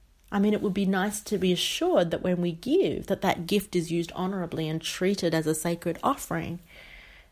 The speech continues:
But that has never really been a hundred percent true anywhere at any time or in any place because, you know, humans and human institutions.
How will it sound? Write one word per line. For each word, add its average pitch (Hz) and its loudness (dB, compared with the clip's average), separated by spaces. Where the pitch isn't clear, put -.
But - 0
that 170 2
has 220 0
never 214 6
really 190 4
been 180 4
a 170 0
hundred 180 0
percent 165 -4
true 196 0
anywhere 170 2
at 151 0
any 180 2
time 175 -2
or 170 0
in 165 0
any 165 -2
place - -4
because, - -8
you 254 -2
know, 196 2
humans 170 0
and 160 0
human 180 2
institutions. 175 -6